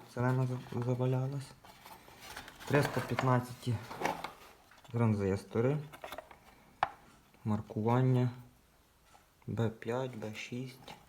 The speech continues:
Скоріше всього, що прийомні вони до дев'яносто, до вісімдесят другого чи якось так року. Ще є також маленька така рижа К М конденсатор.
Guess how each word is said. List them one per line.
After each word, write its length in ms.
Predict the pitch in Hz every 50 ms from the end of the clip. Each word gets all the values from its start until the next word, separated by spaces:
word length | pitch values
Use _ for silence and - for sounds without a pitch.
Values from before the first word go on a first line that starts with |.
| - - - - - - - _ - _ _ - - - - - _ - - - - -
Скоріше 340 | - - - 113 113 - 113
всього, 380 | - - - 113 110 113 113
що 260 | 110 - - - 117 110 - - - - - - _ _ - - - _ -
прийомні 480 | - - 117 113 110 104 101 98 95 92
вони 220 | 95 95 98 101
до 140 | 98 101 98
дев'яносто, 500 | 95 95 98 98 98 104 104 107 107 - - -
до 100 | - 110
вісімдесят 420 | 104 107 107 - - 98 - - 95
другого 220 | 95 117 - 139
чи 140 | 123 - -
якось 180 | - - 110 -
так 220 | - - - -
року. 160 | - - - - - - - - - - - - - - - - - - - - - - - - - -
Ще 280 | - - - 131 131 139
є 160 | 131 131 135
також 420 | 135 123 - - 131 127 123 -
маленька 440 | 123 120 117 120 123 123 123 - 123
така 400 | - - 110 - - 120 120 117 117 117 - - - - _ _ - - - - - - - - - - - - - - -
рижа 400 | 107 104 113 107 107 101 107 110
К 200 | 107 - - 113
М 200 | 110 117 120 120
конденсатор. 800 | - - 113 117 120 123 123 - - 131 135 131 - 165 165